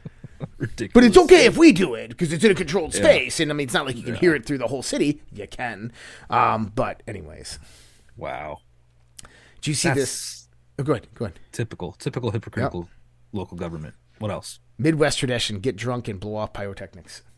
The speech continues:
Speaker 2: Bro, this Buffalo
Speaker 1: <laughs>
Speaker 2: injury could be a covid. Yep, so my, uh, people are saying it right now in my, in one of my group chats. The Buffalo
Speaker 1: No
Speaker 2: Bills injury
Speaker 1: way.
Speaker 2: could be a covid shot thing.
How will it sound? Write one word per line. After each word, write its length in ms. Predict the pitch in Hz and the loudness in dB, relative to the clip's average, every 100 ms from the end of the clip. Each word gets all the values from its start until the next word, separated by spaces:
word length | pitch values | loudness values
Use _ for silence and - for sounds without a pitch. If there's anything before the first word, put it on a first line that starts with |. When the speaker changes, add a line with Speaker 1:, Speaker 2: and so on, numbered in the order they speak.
| _ _ _ 107 - | _ _ _ -16 -6
Speaker 2:
Bro, 240 | 139 127 | 0 2
this 140 | 180 | 0
Buffalo 380 | - 143 139 123 | -2 -2 -2 -2
Speaker 1:
<laughs> 40 | 127 | -4
Speaker 2:
injury 480 | 135 127 127 127 | -4 -4 -4 -4
could 220 | 113 131 117 | -6 -8 -6
be 120 | 123 | -6
a 80 | 117 | -6
covid. 280 | 143 127 | -6 -6
Yep, 180 | 123 151 | 0 0
so 100 | - | 0
my, 220 | 139 127 - | -4 -6 -6
uh, 100 | 123 143 | -10 -4
people 240 | 156 135 | -4 -2
are 60 | 139 | -4
saying 240 | - 143 | -4 -6
it 40 | 127 | -4
right 180 | 131 127 | -8 -6
now 260 | 131 123 | -6 -6
in 80 | 120 | -6
my, 200 | 117 113 - | -8 -10 -8
in 200 | 120 113 - | -10 -10 -10
one 120 | 120 | -8
of 40 | |
my 100 | 113 | -8
group 200 | 110 113 | -10 -10
chats. 360 | - 120 113 - _ - _ _ _ | -8 -8 -8 -14 _ -20 _ _ _
The 280 | 120 120 110 - | -8 -8 -8 -2
Buffalo 280 | 151 110 113 | -2 0 0
Speaker 1:
No 60 | 113 | 2
Speaker 2:
Bills 240 | 110 110 | 2 0
injury 360 | 143 135 135 131 | -4 -6 -4 -4
Speaker 1:
way. 40 | |
Speaker 2:
could 160 | 143 123 | -4 -4
be 140 | 127 | -6
a 60 | 117 | -6
covid 340 | - 123 120 | -8 -8 -8
shot 300 | - 110 104 | -8 -10 -10
thing. 260 | 117 107 107 | -12 -12 -12